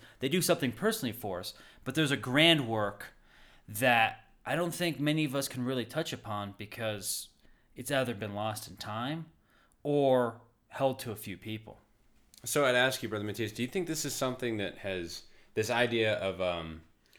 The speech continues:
Speaker 2: a preservatory tradition in Masonry, do you think that that was something that was lost recently or has always only been recognized by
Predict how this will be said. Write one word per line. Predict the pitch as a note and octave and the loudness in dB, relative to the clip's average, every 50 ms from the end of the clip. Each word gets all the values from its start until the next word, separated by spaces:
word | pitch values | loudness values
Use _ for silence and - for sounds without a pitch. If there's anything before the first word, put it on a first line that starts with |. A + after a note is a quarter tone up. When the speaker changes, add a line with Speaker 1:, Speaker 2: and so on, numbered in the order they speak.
| _ _ _ _ _ _ - | _ _ _ _ _ _ 0
Speaker 2:
a | F#2+ F2+ | 0 0
preservatory | F2 - - - A#2 G2 F2+ - A2+ A#2 A#2 G#2+ A2 A2 - - A2 G#2 G2 F#2+ | 0 -2 -4 -4 -4 -4 0 2 2 2 4 2 0 -2 -2 0 2 2 2 2
tradition | F#2 - - F2 D#2+ G2+ G2 F#2 - - F2+ E2+ | 0 -2 -4 -2 0 0 0 2 0 -2 -4 -4
in | D#2+ E2 E2 | -4 -4 -2
Masonry, | E2+ F2 E2 D#2 - - E2+ - - - - - - - - - - _ _ _ G2 | -2 -2 -2 -2 -4 -8 -10 -12 -12 -14 -16 -18 -20 -20 -20 -20 -20 _ _ _ -6
do | - A2 | -2 -2
you | A#2 | 0
think | A2+ D3+ C#3 | 0 0 0
that | D3 C3+ - - | 0 0 0 2
that | B2+ B2 A#2+ G2 | 2 2 2 2
was | G2+ - | 0 -2
something | - B2+ B2 C3 A#2 | -2 -2 -2 -2 -4
that | G#2+ F#2 | -4 -4
was | F2+ F2+ F2 | -4 -6 -2
lost | F2 G2+ A2+ B2 B2 - - - | 2 2 4 4 2 0 -4 -6
recently | F#2 G2+ A2+ A2+ C#3 C#3+ C#3+ D3 A#2 | -6 -4 -4 -4 -2 -2 -2 -2 -2
or | F2 G2+ F#2 | 0 0 0
has | F#2 G2+ F#2 E2+ - - | 0 -2 -6 -8 -8 -4
always | - A2 A2+ A#2+ A#2 A2+ G#2+ G2 | -2 -2 0 0 0 -2 -4 -4
only | - - G#2+ G#2+ G#2 G2+ G2+ G2 | -6 -6 -6 -4 -4 -4 -4 -4
been | F#2 - - F#2+ F#2 F2+ F2 F2 F2 E2+ E2+ - - | -6 -4 -4 -4 -2 -2 -2 -4 -4 -6 -10 -12 -12
recognized | F#2 F#2+ G#2 G#2+ G2+ G#2 - G2+ F2 - F2+ E2+ E2+ E2 D#2+ D#2+ D#2+ - - - - - | -4 0 2 2 2 0 -4 -10 -8 -6 -4 -4 -4 -4 -4 -6 -8 -10 -14 -16 -8 -4
by | F#2+ F2 E2+ E2 | -2 0 0 0